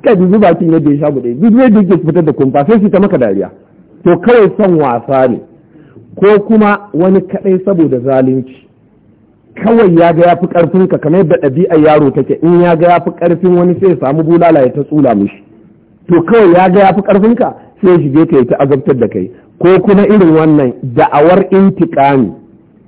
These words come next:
ya yi da'awar kayi mai ne don haka zai rama. Jama'a mun gane wannan da kyau? Ko kuma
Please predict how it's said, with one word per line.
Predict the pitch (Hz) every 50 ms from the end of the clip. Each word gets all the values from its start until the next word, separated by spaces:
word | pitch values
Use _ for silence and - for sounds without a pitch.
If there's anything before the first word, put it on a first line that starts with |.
| _
ya | - 131 147 170
yi | 196 196 156
da'awar | 185 175 - 135 139 151 160 156 151 127 -
kayi | - 170 175 180 185 190 190 190
mai | 185 190 185 160
ne | 147 147 147 135
don | 123 156 160 160 156
haka | 175 165 - - 123
zai | 127 131 135 123 113
rama. | 107 110 113 113 113 104 92 80 - _ _ _ _ _ _ _ _ _ _ _ _ _ _ -
Jama'a | 120 139 143 170 175 180
mun | 180 165 170
gane | 165 185 180 180 170
wannan | 170 175 175 156
da | 135 135
kyau? | 135 - 185 190 190 - - - _ _ _ -
Ko | 175 196 214 208
kuma | 202 - 226 220 220 220